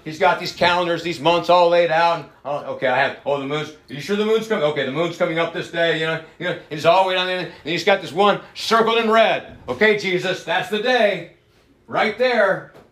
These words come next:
You don't see it that way? I mean, that's, that's maybe, maybe overblown. That's kinda how we see it. Right? These are, this, as if we don't have a part to play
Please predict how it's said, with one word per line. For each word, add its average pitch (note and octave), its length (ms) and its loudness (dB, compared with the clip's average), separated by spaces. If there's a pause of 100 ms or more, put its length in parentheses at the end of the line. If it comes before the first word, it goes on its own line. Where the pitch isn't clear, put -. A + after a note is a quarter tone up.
(2000)
You D#3 140 -4
don't D#3+ 100 -2
see D#3+ 140 -8
it E3+ 80 -8
that D#3+ 200 -2
way? D#3+ 140 0
I D3+ 60 -4
mean, D#3+ 100 -6
that's, C#3+ 200 -8
that's - 280 -10
maybe, B2 400 -8
maybe C#3 260 -2
overblown. B2+ 480 -2
That's C#3+ 120 -10
kinda F3 180 2
how E3 80 2
we C#3+ 80 -4
see D3 200 -4
it. A#2 60 -4
Right? D3+ 160 -2
These C#3+ 140 -2
are, D3 160 -8 (380)
this, C#3+ 240 -8 (840)
as A3 400 2
if B3+ 560 2 (600)
we E3 240 -4
don't G#3 220 -2
have F#3 200 -2
a E3 100 0
part E3 340 0
to D3 80 -8
play B2+ 680 -2